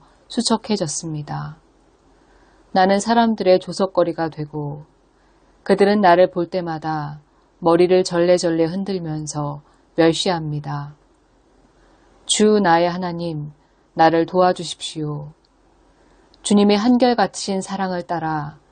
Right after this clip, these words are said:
나를 구원하여 주십시오. 주님, 이것은 주님께서 손수하신 일이며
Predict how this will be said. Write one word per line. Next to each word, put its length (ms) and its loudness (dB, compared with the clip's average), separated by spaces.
나를 320 4
구원하여 640 -4
주십시오. 800 -10
주님, 520 -2
이것은 400 4
주님께서 840 0
손수하신 720 0
일이며 600 -8